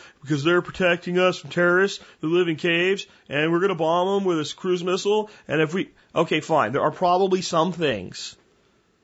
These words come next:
even though they're overblown in some areas, there's probably some things that, yes, would be security clearance only level knowledge. It's probably one percent of the total bit of information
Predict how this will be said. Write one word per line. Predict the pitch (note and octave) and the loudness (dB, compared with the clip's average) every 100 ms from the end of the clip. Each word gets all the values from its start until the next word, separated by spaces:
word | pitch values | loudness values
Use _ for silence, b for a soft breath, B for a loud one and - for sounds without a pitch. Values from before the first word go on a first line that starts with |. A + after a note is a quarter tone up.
| _ - | _ -4
even | C#3+ E3+ F3 | 0 0 2
though | E3 E3 E3 | 2 2 0
they're | D#3+ D#3+ - | 0 0 0
overblown | D#3 E3+ E3 E3+ D#3+ D3+ E3 D#3+ C3 C3 C3+ | -2 0 -2 -2 -4 -2 0 0 -2 -4 -6
in | C3 C3+ | -6 -6
some | - D3+ C#3 | -2 0 2
areas, | A2+ A2 A2+ A2+ | 2 2 0 -2
there's | C#3 D#3+ | -2 -2
probably | - F3+ F#3 | 2 2 2
some | E3+ E3+ F#3+ | 0 0 0
things | F3 D#3+ D3+ C#3+ | 0 0 0 0
that, | D3+ C3+ B B _ | 0 0 B B _
yes, | D#3 C#3+ C3 | 2 2 0
would | C3+ | -6
be | C3+ | -6
security | C3+ B2+ D#3 D#3 C#3+ | -8 -2 0 0 -2
clearance | D3+ C#3+ C3+ - | -2 0 0 0
only | C#3 C#3 C#3 C3+ B2+ - - | 0 2 0 -2 -4 -12 -2
level | C3 B2+ A#2 A2+ | 0 2 0 0
knowledge. | C3 A#2+ F2+ - B B B | 2 2 0 -12 B B B
It's | - | -2
probably | D#3+ D#3 D#3 C#3 | 0 2 2 0
one | B2 C#3+ F3 | 2 2 2
percent | F#3 F3 - D3 C3+ - | 0 -2 0 0 0 -4
of | B2 | -10
the | |
total | A2+ D3+ E3 D3+ | -4 0 0 2
bit | C#3+ | 0
of | C3+ | 0
information | B2+ C#3+ C#3 A#2+ A#2 A#2 | -4 -4 -4 -4 -4 -8